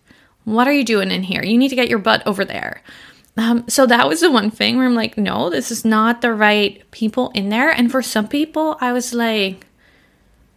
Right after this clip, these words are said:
"You need a significant amount of input from me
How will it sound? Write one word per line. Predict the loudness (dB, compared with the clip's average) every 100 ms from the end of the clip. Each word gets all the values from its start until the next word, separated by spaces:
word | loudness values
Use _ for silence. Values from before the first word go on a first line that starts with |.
| _
"You | -2 0
need | 0
a | 0
significant | 0 2 0 0 0 0 0
amount | -2 2 4 2 0
of | -6
input | -6 -6 0 0 0
from | -2 2 2 2
me | 0 2 2 2